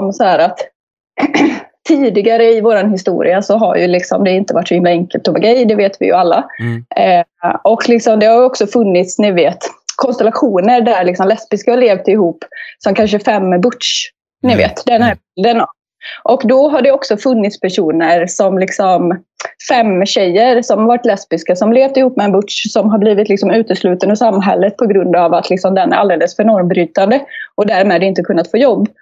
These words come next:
Speaker 1: Så har det funnits fem tjejer som har försörjt båda två genom att sälja sex.
Speaker 3: Mhm.
Speaker 2: Okej.
Speaker 1: Då blev jag intresserad av det och tänkte,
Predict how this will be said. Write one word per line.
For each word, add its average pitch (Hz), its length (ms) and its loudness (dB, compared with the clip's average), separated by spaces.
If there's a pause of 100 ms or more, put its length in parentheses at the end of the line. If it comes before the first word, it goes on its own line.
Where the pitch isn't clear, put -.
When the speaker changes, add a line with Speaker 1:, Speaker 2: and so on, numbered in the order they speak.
(100)
Speaker 1:
Så - 120 -2
har 190 80 2
det 208 80 -2
funnits 190 760 0
fem 208 300 2
tjejer 202 440 2
som 196 240 -2
har 196 240 0
försörjt 196 540 0
båda 175 280 2
två 170 260 0
genom 165 280 2
att 170 100 -4
sälja 175 220 0
sex. - 260 -6 (140)
Speaker 3:
Mhm. 117 1000 -12
Speaker 2:
Okej. 117 380 -14 (840)
Speaker 1:
Då - 60 -2 (100)
blev 269 180 0
jag 254 80 2
intresserad 214 640 0
av 233 80 2
det 220 280 0
och 180 120 -6
tänkte, - 520 -2